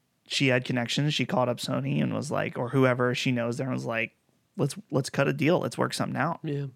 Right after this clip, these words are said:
Speaker 1: You know? And you gotta wonder, too, it, it's interesting also, 'cause we, s-, as I mentioned, this deal is similar to the Kojima deal. Like,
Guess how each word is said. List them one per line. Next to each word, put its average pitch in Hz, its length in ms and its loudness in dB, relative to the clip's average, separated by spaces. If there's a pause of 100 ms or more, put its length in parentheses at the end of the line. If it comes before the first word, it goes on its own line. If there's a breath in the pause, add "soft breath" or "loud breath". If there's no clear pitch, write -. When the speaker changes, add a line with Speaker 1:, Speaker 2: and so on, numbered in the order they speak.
(100)
Speaker 1:
You 123 120 -4
know? 120 200 2 (1300 soft breath)
And 220 160 8
you - 320 -4
gotta 277 160 8
wonder, 190 320 6
too, 143 540 6 (1500 soft breath)
it, 170 200 4
it's 165 180 4
interesting 196 600 4
also, 135 520 6
'cause 131 260 0
we, 131 320 0 (100)
s-, - 200 -6
as 156 220 4
I 147 60 6
mentioned, 143 300 4
this 131 100 0
deal 156 160 6
is 123 100 4
similar 160 440 4
to 156 120 -2
the 147 80 4
Kojima 147 480 2
deal. 156 320 4
Like, 127 360 2